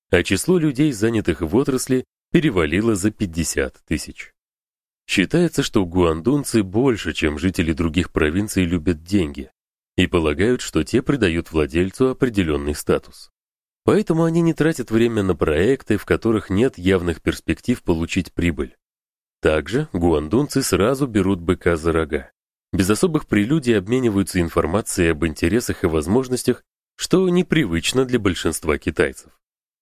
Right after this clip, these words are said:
В отличие, например, от тех же дунбэйцев, но люблю я их, поэтому так часто вспоминаю, они не любят пустые разговоры о дружбе и настроены на скорейший результат. Гуандунцы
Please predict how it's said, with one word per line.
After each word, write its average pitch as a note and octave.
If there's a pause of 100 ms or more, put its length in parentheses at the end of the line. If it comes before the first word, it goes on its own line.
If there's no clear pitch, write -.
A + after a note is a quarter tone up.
(160)
В G2+
отличие, D#3+
например, B2
от G2+
тех F#2
же F2
дунбэйцев, F2 (120)
но A#2
люблю G2
я D2
их, C#2
поэтому G2
так F2
часто F#2+
вспоминаю, D#2+ (480)
они D#3+
не D#3+
любят C#3
пустые F2+
разговоры D#2+
о C#2+
дружбе A2 (220)
и G#2
настроены A#2
на B2
скорейший D#2+
результат. D#2 (640)
Гуандунцы F2